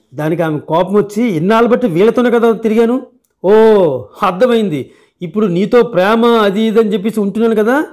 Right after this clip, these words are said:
అధికారం చలాయిస్తున్నావు నాతో. ఏ, నువ్వు వద్దు, నీ ప్రేమ వద్దు, పోరా" అని చెప్పేసి జెర్మీని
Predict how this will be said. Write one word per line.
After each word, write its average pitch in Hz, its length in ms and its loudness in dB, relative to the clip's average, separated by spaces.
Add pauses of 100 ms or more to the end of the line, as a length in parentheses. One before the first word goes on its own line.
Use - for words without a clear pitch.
(120)
అధికారం 220 540 2
చలాయిస్తున్నావు 160 420 -2
నాతో. 202 380 -2 (360)
ఏ, 175 120 2 (340)
నువ్వు 180 360 2
వద్దు, 180 180 2
నీ 180 180 2
ప్రేమ 175 340 0
వద్దు, 151 300 -2 (380)
పోరా" 185 360 2 (220)
అని 160 180 -6
చెప్పేసి 160 240 -6
జెర్మీని 160 600 -2